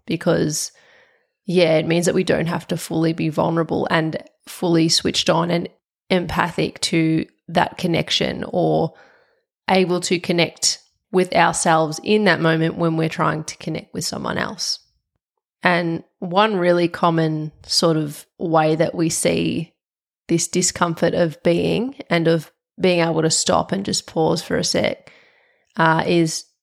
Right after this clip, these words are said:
turning to a certain behavior or habit to actually distract yourself. Whether that's food, alcohol, drugs, sex, video games, the list goes on. And everyone has their own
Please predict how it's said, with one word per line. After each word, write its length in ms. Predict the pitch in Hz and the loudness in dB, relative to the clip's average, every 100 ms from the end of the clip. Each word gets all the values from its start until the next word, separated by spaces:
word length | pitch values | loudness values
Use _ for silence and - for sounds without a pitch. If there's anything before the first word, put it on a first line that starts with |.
| _ _ _ | _ _ _
turning 360 | - 185 214 233 | -2 2 2 2
to 160 | 208 | 2
a 60 | 170 | 0
certain 680 | - - 175 - 165 156 - | 0 2 2 2 -2 -4 -6
behavior 640 | 175 165 170 160 156 160 156 | -6 -4 -2 0 2 2 2
or 100 | 156 | 0
habit 500 | - 156 190 269 - _ _ _ _ | -2 0 2 0 -2 _ _ _ _
to 200 | - 180 | -2 2
actually 460 | 170 - - 175 156 | 2 2 0 2 2
distract 520 | 151 160 - 139 - | 0 -2 -2 -4 -6
yourself. 640 | - 156 - - - - _ _ _ _ - | -10 -6 -6 -6 -12 -20 _ _ _ _ -6
Whether 260 | 185 180 160 | 0 2 2
that's 320 | - - - | -4 -4 -8
food, 640 | - 240 240 233 233 226 - | -2 0 2 2 0 0 0
alcohol, 720 | 214 214 220 208 202 196 196 | 0 0 -4 0 2 2 0
drugs, 560 | 190 208 202 196 190 - | 0 2 2 2 -2 -4
sex, 540 | 202 196 196 196 - | 2 2 2 -2 -6
video 440 | - 185 185 180 | -4 0 2 2
games, 440 | 180 180 180 175 170 | 4 2 0 -2 -4
the 120 | 180 | -2
list 300 | 180 202 - | 0 -2 -2
goes 280 | 165 165 160 | 2 2 2
on. 260 | 156 - 392 _ _ - - _ _ | 0 -2 -6 _ _ -20 -20 _ _
And 80 | 185 | 0
everyone 380 | 202 240 247 214 | 2 4 2 2
has 260 | 180 175 | 0 0
their 220 | 165 160 156 | 0 0 2
own 340 | 156 160 | 0 -4